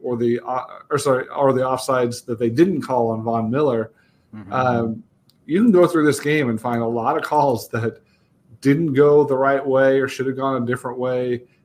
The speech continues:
Speaker 1: Again, coming back to this, not that it's biased, but maybe it's not the, the highest level of competency from the officiating.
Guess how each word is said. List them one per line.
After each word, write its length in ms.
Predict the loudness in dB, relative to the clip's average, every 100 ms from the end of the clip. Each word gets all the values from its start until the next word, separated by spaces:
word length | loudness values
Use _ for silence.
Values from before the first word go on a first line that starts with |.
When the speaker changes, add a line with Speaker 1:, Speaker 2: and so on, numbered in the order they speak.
| _
Speaker 1:
Again, 360 | -6 0 0 0
coming 260 | -2 -2 0
back 260 | -2 -2
to 180 | -4 -4
this, 400 | -2 -4 -6 -14 _ _ _ _
not 300 | -6 -2 0
that 100 | 0
it's 140 | -2 -2
biased, 500 | 0 2 2 0 -2
but 160 | -4
maybe 340 | -2 -2 -2 -2
it's 160 | -4
not 380 | -4 -6 -6 -8
the, 300 | -4 -2 -4
the 80 | -6
highest 300 | -2 -2 0
level 180 | -2 -2
of 100 | -4
competency 600 | -2 -2 0 -4 -4 -4
from 160 | -2 0
the 260 | 0 0 -6 _ -12
officiating. 720 | -2 -2 2 2 2 0